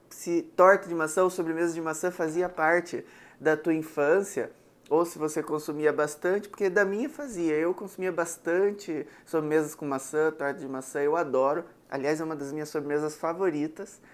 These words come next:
Então, mas essa foi a ideia da Queensberry, assim, estreitar laços mesmo. Gente,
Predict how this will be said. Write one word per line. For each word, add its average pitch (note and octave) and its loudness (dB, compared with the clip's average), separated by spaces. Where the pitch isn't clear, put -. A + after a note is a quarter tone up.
Então, F#3+ 2
mas B3+ -4
essa F#4 -2
foi F4+ -6
a - -4
ideia A3 4
da A3 0
Queensberry, F#3 2
assim, C3+ -6
estreitar G3+ -6
laços D#3+ -4
mesmo. A2+ -8
Gente, F3+ 8